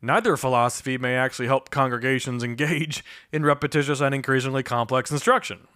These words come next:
I'm not sure preaching style is the issue. Now, perhaps your experience has been different. Maybe your church rigorously reinforces basic principles of the faith while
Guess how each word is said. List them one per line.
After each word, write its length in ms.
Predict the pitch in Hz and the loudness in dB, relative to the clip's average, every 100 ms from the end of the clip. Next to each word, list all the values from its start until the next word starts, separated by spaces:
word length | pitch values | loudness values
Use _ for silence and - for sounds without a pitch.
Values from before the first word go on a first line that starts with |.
| - | -10
I'm 80 | |
not 180 | 135 - | -6 -6
sure 160 | - 127 | -2 -4
preaching 460 | - 175 151 127 | 0 -2 -2 -4
style 580 | 117 - 156 156 139 131 | -6 0 4 4 4 2
is 120 | 123 | -2
the 140 | 110 131 | -2 -2
issue. 340 | 208 - 92 _ _ _ _ _ _ - | -2 -4 -12 _ _ _ _ _ _ -6
Now, 60 | 143 | -2
perhaps 360 | 147 180 147 | 2 2 2
your 120 | 175 | 0
experience 420 | 139 - 147 123 110 | 0 0 0 0 -4
has 120 | 110 | -8
been 160 | 98 | -4
different. 420 | 113 190 95 127 - - - _ - | 0 0 0 -8 -12 -20 -20 _ -14
Maybe 180 | 110 | -8
your 120 | 113 110 | -6 -6
church 340 | - 117 - | -4 -4 -4
rigorously 640 | 107 160 147 113 120 107 | -4 0 0 -2 -4 -6
reinforces 800 | 101 117 120 110 - 117 107 104 | -6 -4 -4 -6 -4 -4 -4 -8
basic 400 | 98 110 - 113 | -8 -8 -6 -8
principles 460 | - 120 - 107 104 | -8 -8 -8 -8 -8
of 80 | 101 | -10
the 80 | 101 | -10
faith 380 | - 104 107 | -6 -6 -6
while 340 | - 107 101 | -6 -6 -4